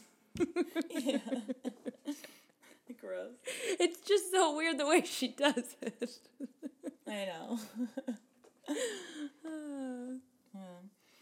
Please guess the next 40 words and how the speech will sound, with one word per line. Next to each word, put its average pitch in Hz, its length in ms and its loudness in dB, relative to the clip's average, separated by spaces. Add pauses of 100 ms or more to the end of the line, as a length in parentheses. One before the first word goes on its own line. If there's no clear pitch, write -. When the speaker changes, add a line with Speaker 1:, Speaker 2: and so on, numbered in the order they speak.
(140)
Speaker 1:
Yeah. 240 300 2
Speaker 2:
And 226 300 -4
so 269 100 -2
then 240 140 0
Sabrina 220 640 -4 (540)
is - 280 -8
on 202 120 -2
the 196 60 -2
phone 185 180 -4
with 180 120 -8
Harvey. 247 640 0
Harvey 202 320 -2
wants 190 220 -6
to 208 80 -12
tell 185 160 -10
Sabrina 180 360 -10
about 180 180 -12
the - 100 -8
uncle 180 280 -6
thing. 180 480 -8 (760)
Um, 170 400 -10
she 202 160 -16
says, 175 260 -12
"We'll 170 100 -16
do 165 80 -18
it - 100 -18
tomorrow." 170 680 -8 (140)
Speaker 1:
Sabrina 240 360 6
doesn't 220 180 4
Speaker 2:
And 214 80 0
Speaker 1:
care 202 180 6
Speaker 2:
then 196 60 10
Speaker 1:
about 185 200 6
it 190 120 4
just 190 180 -4
as 190 120 -6
much 180 200 -4
as 170 140 -10
we 180 180 0
Speaker 2:
No. 175 420 0